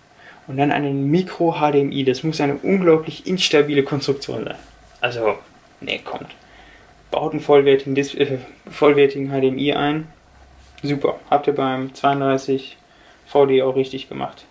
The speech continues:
Finde ich top. Ähm, ja, was nicht top ist,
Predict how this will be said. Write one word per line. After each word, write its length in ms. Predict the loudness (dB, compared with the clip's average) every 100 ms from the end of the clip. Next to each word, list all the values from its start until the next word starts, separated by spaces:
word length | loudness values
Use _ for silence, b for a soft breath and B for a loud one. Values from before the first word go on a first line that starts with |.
| _
Finde 160 | -4 -4
ich 80 | -4
top. 240 | -12 -12 -20 _ B B B B B B -16 0
Ähm, 460 | 4 6 4 2 -4 -12 -4
ja, 220 | 0 0 -2
was 200 | -8 -6
nicht 180 | -4
top 200 | -2 0
ist, 280 | 0 -2 -8